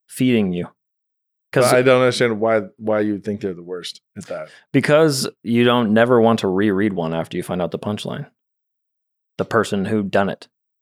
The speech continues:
Speaker 2: You do if it's a good one.
Speaker 1: Mm, and therein lies
Speaker 2: I
Speaker 1: the
Speaker 2: mean, I think,
Speaker 1: episode,
Speaker 2: I think,
Speaker 1: I suppose,
Speaker 2: I think
Speaker 1: right?
Speaker 2: you just said something false.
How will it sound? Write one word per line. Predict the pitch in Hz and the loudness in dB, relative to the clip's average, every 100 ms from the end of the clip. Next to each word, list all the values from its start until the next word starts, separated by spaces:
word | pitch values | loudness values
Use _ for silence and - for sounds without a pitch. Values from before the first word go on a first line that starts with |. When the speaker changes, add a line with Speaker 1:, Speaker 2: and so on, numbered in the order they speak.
| _ - | _ -8
Speaker 2:
You | 139 143 | -4 0
do | 131 151 170 | 4 4 4
if | 139 | 2
it's | 127 110 | -2 -2
a | |
good | 95 113 | -2 -2
one. | 113 90 113 123 _ _ _ _ _ _ _ _ _ 85 | -2 -4 -6 -12 _ _ _ _ _ _ _ _ _ -12
Speaker 1:
Mm, | 87 85 80 - - | -10 -8 -10 -10 -6
and | 98 | -2
therein | 92 101 101 95 87 - | 0 0 0 -2 -4 -6
lies | 92 95 | -2 2
Speaker 2:
I | 123 | 2
Speaker 1:
the | 131 | 4
Speaker 2:
mean, | 127 | 4
I | 123 | 4
think, | 147 | 4
Speaker 1:
episode, | - 131 | 4 4
Speaker 2:
I | |
think, | 147 156 | 2 2
Speaker 1:
I | |
suppose, | - | 2
Speaker 2:
I | 127 | 4
think | 143 143 | 4 4
Speaker 1:
right? | |
Speaker 2:
you | 135 | 4
just | 113 120 120 - _ _ - | 2 2 2 -4 _ _ -8
said | - 120 113 | 0 0 2
something | 117 107 98 92 | -2 -2 -6 -4
false. | 98 104 - - | -2 -2 -2 -8